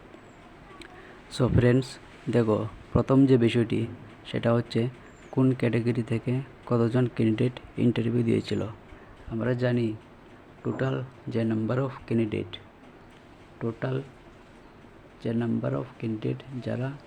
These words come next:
ইন্টারভিউ দিয়েছিল তা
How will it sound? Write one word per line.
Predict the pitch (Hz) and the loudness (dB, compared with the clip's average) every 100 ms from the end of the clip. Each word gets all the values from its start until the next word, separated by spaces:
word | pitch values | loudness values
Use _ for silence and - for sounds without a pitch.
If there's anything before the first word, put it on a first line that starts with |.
| 131 | -4
ইন্টারভিউ | 131 127 120 135 123 | -2 -2 -2 -2 0
দিয়েছিল | 117 113 117 120 135 - - - - - - - - - - - - - - - - | 0 0 -2 -2 -4 -12 -20 -20 -20 -20 -20 -20 -20 -20 -20 -20 -20 -20 -20 -20 -14
তা | - | -6